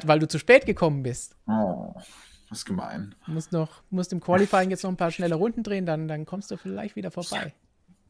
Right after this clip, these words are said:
Speaker 2: <laughs> Aber nein, Fernando Alonso und freiwillig für jemanden Platz machen, nur um dem eine Chance zu geben,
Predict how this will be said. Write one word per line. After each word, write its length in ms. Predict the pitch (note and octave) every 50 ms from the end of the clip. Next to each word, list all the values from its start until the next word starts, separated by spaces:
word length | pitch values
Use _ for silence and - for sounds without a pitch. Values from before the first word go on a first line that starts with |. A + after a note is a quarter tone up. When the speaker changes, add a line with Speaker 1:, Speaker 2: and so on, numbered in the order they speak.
| _ _ _ _ _ -
Speaker 2:
<laughs> 80 | - - - - - - - - - - - - - _ _ _ _ _ _ _ _ _ _ _ _ _ _ _ - - - - - - - - -
Aber 220 | A2 A2+ A#2 A#2
nein, 200 | G#2+ G#2+ G#2+ G#2+ - - - - - -
Fernando 380 | - - A2+ A2 A#2 B2 A#2+ A2+
Alonso 500 | A2 A2 A2+ A#2 B2 A#2+ A2+ A2+ A2+ A2+
und 440 | A2+ - A2+ A#2+ A2 A2 G#2+ - -
freiwillig 480 | - - G#2 G#2 A2 A2+ A2+ G#2+ G#2+
für 80 | - A2
jemanden 300 | G#2 G#2+ G2+ G2+ G#2+ -
Platz 300 | - G#2 G#2+ - - -
machen, 400 | A2 G#2+ G#2 - G#2+ G2+ G2 - - - _ _ _ _ _ _ _ _ _
nur 480 | - B2+ B2 A#2+ A#2 A#2+ A#2+ - - - - - - _ _ _ _ _ _ _ _ _
um 460 | - A2+ A2 G#2+ G#2+ G#2+ G2+ - - _ _ _ _ _ _
dem 200 | - B2+ C3 B2
eine 160 | B2 B2 B2
Chance 340 | A2 - - A#2+ A#2+ A#2+ A2
zu 140 | G#2 - G#2+
geben, 240 | G#2+ G#2+ G#2 G#2+